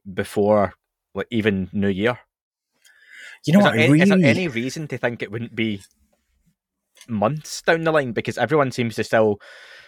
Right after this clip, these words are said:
Speaker 1: s-, well, not everyone, um, that's wrong. People seem to still think it's, it's p-, it's coming soon. And it just made me think, well, who's to say it's not February or March,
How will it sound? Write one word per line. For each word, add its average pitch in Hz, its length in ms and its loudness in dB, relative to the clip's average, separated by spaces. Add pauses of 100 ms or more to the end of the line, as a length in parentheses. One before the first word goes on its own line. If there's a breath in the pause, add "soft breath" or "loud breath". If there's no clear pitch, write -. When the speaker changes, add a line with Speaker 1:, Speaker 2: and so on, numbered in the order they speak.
(320 loud breath)
Speaker 1:
s-, - 220 -10
well, 120 240 -10
not 107 220 -4
everyone, 98 440 -2
um, 95 280 -4 (180)
that's - 240 -6
wrong. 101 240 -2 (680 loud breath)
People 127 320 -2
seem 120 180 -2
to 107 100 -10
still 110 220 0
think 107 420 -4
it's, - 480 -8
it's 113 160 -8
p-, - 220 -6
it's 117 160 -10
coming 107 340 -4
soon. 120 380 -2 (640)
And 120 160 -2
it 120 140 -4
just 139 220 -4
made 127 160 0
me 113 80 -2
think, 117 320 -4
well, 113 280 2 (200)
who's 131 220 -2
to 196 80 -6
say 165 160 -2
it's 120 180 -4
not 101 160 -2
February 104 400 -2
or 90 80 -4
March, - 500 -4